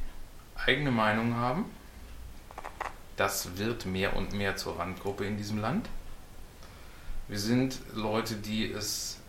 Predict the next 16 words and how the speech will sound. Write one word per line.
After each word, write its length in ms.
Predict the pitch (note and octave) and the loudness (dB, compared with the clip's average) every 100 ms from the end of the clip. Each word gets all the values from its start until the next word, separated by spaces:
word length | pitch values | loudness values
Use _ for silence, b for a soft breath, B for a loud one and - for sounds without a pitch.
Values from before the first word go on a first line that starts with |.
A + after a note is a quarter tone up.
| - | -10
äh, 140 | G#2 | -6
sich 400 | G#2 G#2 G#2 - - - - | -4 -6 -6 -8 -12 -12 -10
trauen, 480 | - F#2+ A#2 B2+ | 4 8 8 6
diese 260 | G#2+ G#2 A2 | 2 4 4
eigene 300 | G2+ G#2 G#2 | 4 4 2
Meinung 440 | G2 F#2+ F#2+ F#2+ - - - - - - - | 4 4 4 2 -2 -6 -10 -8 -6 -6 -4
zu 160 | A2 | -2
sagen. 480 | F#2+ F#2+ F#2+ G3 C4+ - - - - - | 2 6 6 4 2 -4 -8 -8 -10 -6
Das 180 | - - | -4 -4
ist 180 | G#2+ F#2 | -4 -2
jetzt 200 | F2+ F2 | -2 0
schon 140 | A#2+ | 0
eine 120 | A#2+ | 2
Randgruppe. 460 | B2+ C#3 - - G#3+ - - - - B B B B B B B B B B B B - | 2 0 -2 -4 -6 -8 -12 -14 -14 B B B B B B B B B B B B -4
Und, 440 | A2+ A2+ A#2 - | 2 6 4 2
äh, 380 | A2 A2 A2 G#2+ | 0 2 4 4